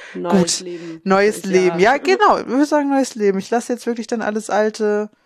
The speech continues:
Speaker 1: Einmal hinter dir
Speaker 2: einmal
Speaker 1: und
Speaker 2: hinter
Speaker 1: dann
Speaker 2: mir und dann
Speaker 1: Wir haben ja
Speaker 2: geht's
Speaker 1: auch schon
Speaker 2: los.
Speaker 1: eine Podcast-Folge, ähm, fürs neue Jahr sozusagen aufgenommen. Dadurch, dass ja Weihnachtspause ist, müssen wir ein bisschen,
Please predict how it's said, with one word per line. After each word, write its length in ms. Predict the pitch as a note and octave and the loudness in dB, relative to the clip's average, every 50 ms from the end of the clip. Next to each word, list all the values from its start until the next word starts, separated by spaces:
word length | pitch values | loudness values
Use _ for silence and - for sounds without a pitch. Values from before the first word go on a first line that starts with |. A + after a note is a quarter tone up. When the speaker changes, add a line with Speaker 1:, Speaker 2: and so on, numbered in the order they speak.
| _ _ - | _ _ -16
Speaker 1:
Einmal 240 | G#3 G3+ F#3+ F#3 | -16 -14 -14 -14
hinter 240 | F#3 F#3+ F#3+ - F3+ | -14 -16 -16 -16 -18
dir 120 | F3 - G3 | -12 -6 -4
Speaker 2:
einmal 200 | G3+ G3+ G3+ G3+ | -4 -2 -2 0
Speaker 1:
und 60 | G3+ | 0
Speaker 2:
hinter 160 | G#3+ G#3+ G#3+ A#3+ A#3 | 0 -2 -2 -2 -2
Speaker 1:
dann 60 | A3+ | 0
Speaker 2:
mir 360 | A#3 A#3+ A#3+ A#3+ B3+ C4 B3 _ | 0 0 0 0 -2 -2 -4 _
und 300 | - F#3 G3+ G3+ G#3 G3 | -8 -6 -6 -6 -6 -4
dann 480 | G3+ G3+ G3+ G3 G3 G3 G3 G3 F#3+ _ - | -4 -6 -4 -6 -6 -8 -8 -10 -12 _ -8
Speaker 1:
Wir 60 | F#3 | -6
haben 100 | G3+ A3 | -4 0
ja 80 | G3+ F3+ | 0 2
Speaker 2:
geht's 140 | C#3 F3 F#3+ | 0 0 -2
Speaker 1:
auch 40 | |
schon 80 | F3+ F3 D#3+ | -4 -4 -4
Speaker 2:
los. 40 | F#3+ | -2
Speaker 1:
eine 80 | G3 F#3 | -4 -4
Podcast-Folge, 880 | F3+ - G#3 - - - G3 F#3 - - F3+ F3 F3 F3+ F3 E3+ E3+ - | -4 -4 -4 -4 -4 -6 -8 -8 -4 -4 -4 -4 -2 -2 -2 -2 -2 -4
ähm, 500 | - - E3+ E3+ E3 E3 E3 E3+ F3+ G3 G3 - | -4 -6 -6 -6 -6 -8 -8 -10 -12 -14 -16 -12
fürs 240 | - F#3 F3+ - | -8 -8 -8 -6
neue 320 | - F#3 E3+ E3+ F3 F3+ F#3 | -2 0 2 2 2 2 0
Jahr 340 | F#3+ G3 G3 G3 G3+ A3 A3+ | 0 0 0 0 0 0 -2
sozusagen 720 | A3 A3+ A3+ A3+ - - A3+ A3 A3+ A3 A3 A3 A3+ - | -2 -4 -6 -6 -8 -12 -4 -2 0 0 0 -2 -2 0
aufgenommen. 580 | - G3+ G#3+ G#3+ - - A#3 A3 A3+ A#3 A3+ | 0 0 0 0 -4 -10 -6 -4 -4 -4 -4
Dadurch, 280 | G#3 E3 E3 E3+ F3+ - | -4 -6 -6 -6 -8 -8
dass 160 | - F3 E3 | -10 -10 -10
ja 100 | D3+ - | -8 -6
Weihnachtspause 600 | D#3+ F3+ G#3 G#3+ G#3 - - G#3+ F#3+ G3 F#3+ F#3 | -4 -2 -2 -2 -4 -2 0 0 0 2 0 -2
ist, 120 | F3 F3+ - | -6 -6 -6
müssen 220 | F#3+ F3+ F3 F#3 | -8 -8 -6 -4
wir 80 | F3 E3 | -4 -4
ein 80 | E3 | -4
bisschen, 440 | D#3+ E3+ E3+ E3+ E3 D#3+ D#3+ E3 - | -4 -8 -10 -8 -8 -6 -8 -8 -12